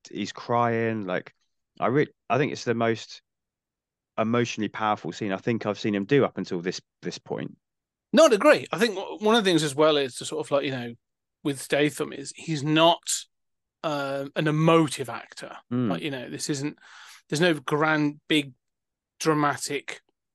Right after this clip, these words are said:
Speaker 2: ha-, arm wavy acting.
Speaker 1: Mm-hmm.
Speaker 2: Um, but you te-, you can tell that he stood next to the, the, the, on the platform next to the tracks, and like you say, he just, um, he just giving off that energy of, like,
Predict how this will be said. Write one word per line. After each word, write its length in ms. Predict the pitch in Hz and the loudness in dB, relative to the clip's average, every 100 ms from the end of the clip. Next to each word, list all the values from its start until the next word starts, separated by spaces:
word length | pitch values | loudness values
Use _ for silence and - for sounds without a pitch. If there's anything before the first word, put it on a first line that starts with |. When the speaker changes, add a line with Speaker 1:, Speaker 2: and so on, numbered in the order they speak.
| _ - | _ -20
Speaker 2:
ha-, 460 | - - - 175 - | -10 -6 -2 0 4
arm 360 | 160 165 151 | 6 6 4
wavy 460 | 147 151 151 143 139 | 2 4 4 2 0
acting. 540 | 156 - - 147 123 - _ - | 0 -4 -10 -16 -16 -18 _ -6
Speaker 1:
Mm-hmm. 200 | 101 98 90 _ _ _ _ | -2 -2 -4 _ _ _ _
Speaker 2:
Um, 540 | - 151 143 139 131 123 _ _ _ _ _ _ _ - | -2 2 2 0 -4 -10 _ _ _ _ _ _ _ -10
but 220 | 120 175 | 0 2
you 220 | 175 190 | 4 2
te-, 320 | - - 170 175 | 2 0 0 2
you 160 | 196 | 0
can 180 | 202 160 | 0 0
tell 360 | - 190 139 131 | 2 2 0 -2
that 140 | 147 | -4
he 80 | 160 | -4
stood 300 | - 208 165 | -2 -4 -2
next 240 | 156 151 | -6 -6
to 140 | 151 135 | -8 -6
the, 340 | - 139 135 | -4 -4 -4
the, 100 | - | -8
the, 120 | 131 - | -10 -6
on 100 | 151 | -6
the 60 | |
platform 520 | - 147 120 - 135 | -4 -4 -4 -6 -6
next 280 | 135 160 - | -6 -8 -10
to 60 | 143 | -10
the 60 | |
tracks, 480 | - 156 139 - - | -4 -2 -2 -4 -10
and 100 | 151 | -6
like 80 | 175 | -4
you 60 | 165 | 0
say, 180 | 220 | 0
he 140 | 135 139 | 0 -2
just, 160 | 202 | -4
um, 180 | 151 139 - | -4 -6 -8
he 120 | - | -10
just 260 | 131 190 - _ - - - - _ _ _ _ _ _ 151 | -6 -8 -8 _ -20 -20 -20 -20 _ _ _ _ _ _ -8
giving 320 | - 175 170 | 0 4 6
off 320 | 170 170 - - | 6 6 4 0
that 200 | 156 - | -2 0
energy 400 | 170 175 151 135 | 2 2 2 -2
of, 120 | 127 | -4
like, 320 | 135 127 127 | -4 -4 -6